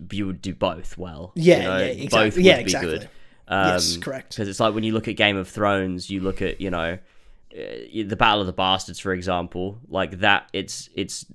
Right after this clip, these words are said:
Speaker 1: you know, it's not just the character stuff that's good there. It's also the battle's good as well, and it's been built up
Speaker 2: Yes.
Speaker 1: to, and, like, there's, you know, um, which is one of the, one of the good parts from post s-, season four.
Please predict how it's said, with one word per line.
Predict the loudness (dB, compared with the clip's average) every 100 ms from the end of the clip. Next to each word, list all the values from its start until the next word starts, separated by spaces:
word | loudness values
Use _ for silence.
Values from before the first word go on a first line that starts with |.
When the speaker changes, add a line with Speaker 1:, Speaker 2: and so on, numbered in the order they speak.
| _ _ -8
Speaker 1:
you | 0
know, | 0 0
it's | -2
not | -2 0
just | -2 -4
the | -2
character | 2 2 0 -6
stuff | -2 -2
that's | -4 -8
good | -6 -2
there. | 2 2 0
It's | -4
also | -4 -2
the | -2 2
battle's | 4 4 -2 -4
good | -4 -4
as | -4
well, | -4 -4 -8 -8
and | -6
it's | -6
been | -8 -4
built | -2 0
up |
Speaker 2:
Yes. | -2 -2
Speaker 1:
to, | -4
and, | -4
like, | -6 -4
there's, | -4 -4 -6 -14 _ _ -8
you | -4
know, | -2 -4 -6 -18 -16 -14 -4
um, | 0 2 0 -2 -8 -12 _ _ _ _ _ _ _ _ -18 -10
which | -6 -4 -2
is | -4 -4
one | -4
of | -2
the, | 0 0 -2 -4 -4
one | -6
of | -4
the | -4
good | -4 -2
parts | 2 2 0
from | -12 -6
post | 0 0 -2 -8 -12
s-, | -14 -14 -14 -14
season | -8 -6 -8
four. | -10 -10 -12